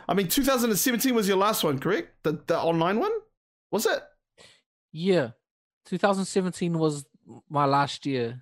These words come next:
Speaker 2: battling, yeah. But I did, uh, I did, uh, the Red Bull Three Style in two thousand eleven. That was in Vancouver. I didn't pl-, I came last in that.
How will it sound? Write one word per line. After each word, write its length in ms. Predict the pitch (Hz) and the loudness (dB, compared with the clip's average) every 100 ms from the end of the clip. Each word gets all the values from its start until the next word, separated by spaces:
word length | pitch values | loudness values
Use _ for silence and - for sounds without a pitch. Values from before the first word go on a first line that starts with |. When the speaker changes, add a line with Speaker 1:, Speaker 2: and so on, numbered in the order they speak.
| _ | _
Speaker 2:
battling, 400 | 123 123 120 110 | -8 -8 -8 -8
yeah. 220 | 110 113 117 _ _ _ - | -8 -8 -10 _ _ _ -2
But 60 | |
I 100 | 143 | 0
did, 340 | 143 160 156 151 | 2 2 2 2
uh, 480 | 139 135 131 123 120 _ _ _ _ _ _ _ _ _ _ - - - - _ _ - | 2 2 0 -2 -8 _ _ _ _ _ _ _ _ _ _ -20 -20 -20 -20 _ _ -6
I 100 | 139 | -4
did, 340 | 147 139 139 _ _ 143 | 0 0 -2 _ _ -4
uh, 720 | 135 131 127 127 127 127 123 | 0 2 2 2 0 -2 -4
the 140 | 135 | -8
Red 240 | 143 190 196 | 2 2 4
Bull 200 | 208 190 | 0 0
Three 200 | - 196 | -2 -4
Style 760 | - - 160 160 160 160 160 _ _ _ _ - 160 | -2 2 6 8 8 6 2 _ _ _ _ -20 -10
in 140 | 143 | -10
two 220 | 139 165 | -6 -4
thousand 320 | 147 143 135 131 | -2 -2 -2 -4
eleven. 400 | 127 180 226 190 | 0 0 0 -2
That 160 | 131 | -2
was 120 | 131 | -2
in 100 | 131 | -6
Vancouver. 760 | 123 117 120 170 170 170 165 156 _ _ - | -6 -8 -4 -4 0 0 0 -4 _ _ -4
I 140 | 127 | 0
didn't 240 | 139 127 123 | 0 -2 -4
pl-, 100 | - | -2
I 160 | - 135 - _ _ | 0 0 -4 _ _
came 220 | - 135 117 | -6 -4 0
last 420 | 123 143 127 - | 0 0 -2 -8
in 100 | 120 | -4
that. 280 | 143 135 | -2 -2